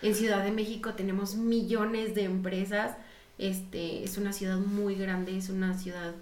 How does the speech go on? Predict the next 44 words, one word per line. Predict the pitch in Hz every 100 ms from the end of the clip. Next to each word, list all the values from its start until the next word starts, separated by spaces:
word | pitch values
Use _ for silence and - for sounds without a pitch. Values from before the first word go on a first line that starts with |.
| - - - -
que | 185
tiene | 190
muchísimas | 180 175 185 190 185
empresas. | 175 170 175 185 180
En | 185 175
Monterrey | 175 175 175
también | 180 175 180 170
hay |
muchísimas | 170 175 - 185 180 175
empresas. | 175 175 175 180 185
Entonces, | 175 180 180 170 185 190 185 - - - - - -
pues, | 190 185 190 -
eso | 185 196
es | 202
lo | 190
padre | 196 185 185
que | 190
puedes | 185 175
trabajar. | - 185 185 180 180 185 - -
Puedes | 220 233 247 - - - - - -
mandar | 220 214 202 190
tu | 233
currículum | 214 202 196 233 269 285 269
y, | 208 170 - - - - -
pues, | 190 185
ya | 175 196
depende | 214 196 190 196
de, | 180 170 180
de | 190
la | 180
empresa | 175 185 185 185
que | 190
tú | 185 185
quieras | 196 185 190 208
y | 185 175 170 -
depende | 180 180 185 180 185
de | 190
la | 185
empresa | 180 180 180
donde | 185 180 170
lo | 160
mandes | 165 165 196 190
y |
ya. | -